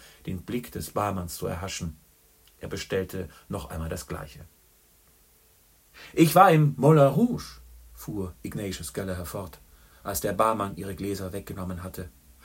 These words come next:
„und in all den Künstlercafés. Tolle Kiste. Nichts für eine brave Haut wie dich, Tommy.“ Little Chandler sagte nichts, bis der Barmann mit den zwei Gläsern zurückkam. Dann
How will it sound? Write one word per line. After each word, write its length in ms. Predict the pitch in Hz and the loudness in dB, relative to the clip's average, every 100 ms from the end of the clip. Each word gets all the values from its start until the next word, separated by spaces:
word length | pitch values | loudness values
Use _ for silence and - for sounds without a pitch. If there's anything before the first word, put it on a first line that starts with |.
| - | 0
„und 240 | 131 139 | 4 4
in 240 | 131 139 | 2 2
all 220 | 143 170 147 | 6 8 8
den 200 | 127 117 | 6 4
Künstlercafés. 1000 | 160 190 240 190 120 - 78 - - - _ _ | 4 4 4 4 4 0 -4 -8 -10 -10 _ _
Tolle 380 | - 165 147 95 | 4 8 8 6
Kiste. 420 | - 113 - - - - - - _ _ _ | -2 -6 -6 -10 -18 -20 -20 -20 _ _ _
Nichts 360 | - 135 160 - | 0 0 0 0
für 140 | 180 | 2
eine 140 | 180 185 | 2 2
brave 400 | 156 170 170 165 | 4 6 6 6
Haut 220 | 165 185 | 4 4
wie 100 | 202 | 0
dich, 240 | 143 143 | 0 0
Tommy.“ 400 | - 143 143 151 - - _ _ _ _ _ _ _ _ _ _ _ _ _ _ _ _ _ _ | 4 6 6 2 -2 -16 _ _ _ _ _ _ _ _ _ _ _ _ _ _ _ _ _ _
Little 200 | 151 147 | -2 -2
Chandler 380 | - - 90 92 | -2 -4 -4 -6
sagte 340 | - 82 - 92 | -4 -6 -6 -10
nichts, 380 | 78 - - - _ _ _ _ - - | -10 -12 -14 -16 _ _ _ _ -20 -12
bis 120 | 123 | -2
der 120 | - | 0
Barmann 420 | 135 131 135 143 | 2 2 2 2
mit 140 | 139 117 | 2 0
den 120 | 98 | -6
zwei 240 | - 101 | -4 -4
Gläsern 320 | 92 98 104 101 | -4 -6 -6 -6
zurückkam. 640 | 139 82 80 - 71 71 - _ _ _ _ - - | -6 -8 -10 -16 -16 -16 -18 _ _ _ _ -20 -4
Dann 380 | 127 131 143 147 | -2 2 2 0